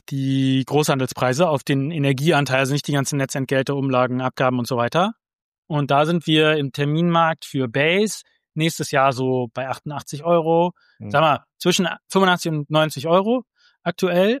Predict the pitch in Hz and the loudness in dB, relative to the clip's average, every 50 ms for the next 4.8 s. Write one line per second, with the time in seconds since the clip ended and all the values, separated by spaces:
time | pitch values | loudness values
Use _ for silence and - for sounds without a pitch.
0 | - - 160 151 147 139 147 147 147 139 135 139 _ _ 160 147 139 - _ _ | -2 -2 0 0 2 2 2 4 4 2 2 -2 _ _ -6 -6 -6 -6 _ _
1 | _ _ _ _ _ _ 156 143 135 147 156 156 - 180 160 156 156 _ _ _ | _ _ _ _ _ _ -8 -2 0 0 2 2 2 2 2 2 0 _ _ _
2 | _ - 156 170 - 196 180 175 165 170 170 165 143 143 135 135 - 165 147 143 | _ -2 -2 0 2 2 2 2 2 2 0 0 0 -2 -4 -4 -4 -4 -4 -4
3 | 135 - - 190 196 175 147 - 196 156 156 156 143 147 160 160 165 156 156 - | -4 -4 -2 0 0 0 0 0 0 0 0 0 0 0 0 2 2 2 0 0
4 | 156 151 160 180 190 185 185 185 - - 196 202 202 208 220 | -2 -2 0 2 2 2 2 2 0 0 0 2 2 2 2